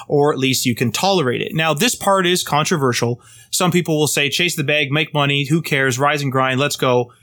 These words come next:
And if you're that type of person, you're that type of person. But for a lot of people, uh, <laughs> when they, if they go to a job that they hopefully enjoy enough to do it, at least they, like, tolerate and above, tolerate to like, let's say, they don't wanna come home and then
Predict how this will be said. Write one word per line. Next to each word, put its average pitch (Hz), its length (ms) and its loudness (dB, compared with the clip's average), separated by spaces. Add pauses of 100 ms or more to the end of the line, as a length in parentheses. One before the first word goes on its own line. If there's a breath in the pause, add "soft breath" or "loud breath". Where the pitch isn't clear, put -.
(180 soft breath)
And 147 140 0
if 131 120 0
you're 165 100 2
that 165 160 0
type 165 140 0
of 156 100 -2
person, 156 280 0
you're 143 100 2
that 135 120 0
type 123 180 -2
of 120 100 -2
person. 156 340 2
But 127 140 0
for 143 180 2
a 120 100 2
lot 151 300 2
of 151 80 -6
people, 151 500 2 (520 loud breath)
uh, 185 160 0 (220)
<laughs> - 220 -4
when 180 180 2
they, 180 120 2
if 170 220 -2
they 151 100 0
go 160 120 2
to 208 140 4
a 160 60 2
job 156 340 0
that 143 140 0
they 127 220 0
hopefully 151 720 0
enjoy 143 380 2
enough 127 480 -2 (100)
to 127 80 0
do 127 220 -2
it, - 220 -10
at - 60 -8
least 151 160 0
they, 131 180 -4 (260 loud breath)
like, 131 140 -2
tolerate 220 460 2
and 180 100 0
above, 131 400 -2
tolerate 175 400 0
to 151 100 0
like, 127 320 0
let's 127 200 -4
say, - 280 -2 (520 soft breath)
they 185 100 0
don't 202 120 4
wanna 180 140 2
come 131 180 0
home 156 640 2 (500)
and 147 140 2
then 147 280 0